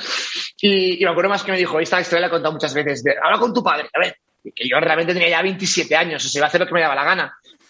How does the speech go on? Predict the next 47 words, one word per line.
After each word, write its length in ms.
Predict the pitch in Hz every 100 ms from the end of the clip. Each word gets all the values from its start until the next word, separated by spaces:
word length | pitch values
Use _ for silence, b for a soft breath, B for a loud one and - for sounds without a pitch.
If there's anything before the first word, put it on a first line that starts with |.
| b _ _ _ -
Y 100 | 185
llegué 300 | 185 175 185
al, 160 | 185
a 40 | 190
la 60 | 190
habitación 220 | 180 180
de 40 |
mi 60 | 185
padre, 420 | 202 214 226 262 -
estaba 240 | 147 175
mi 60 | 175
padre 160 | 170 175
en 80 | 180
pelotas, 640 | 180 196 202 226 - - _
desnudo, 600 | - 151 185 202 226 - -
con 160 | 165
una 100 | 165
toalla 280 | 175 175 165
puesta 260 | 170 170 160
ahí, 140 | 175
así, 500 | 165 170 185 214 - -
leyendo 240 | 165 160
el 100 | 170
periódico, 400 | 165 151 151 147
que 80 | 143
le 80 | 147
encanta 300 | 147 151 143
a 60 |
él, 80 | 143
¿sabes? 160 | 135 151
Leer 100 | 147
el 60 |
periódico 260 | 151 156 156
con 80 | 156
la, 140 | 147
con 100 | 131
la 60 | 147
toalla 220 | 143 147
puesta 260 | 139 139 131
ahí. 160 | 131
"¿Qué, 80 | 123
qué 100 | 208
pasa, 200 | 202 -
chaval?". 320 | - 175 220 - - b b
Yo, 80 | 165
"Papá, 400 | 156 202 220 226
tal, 360 | 202 214 233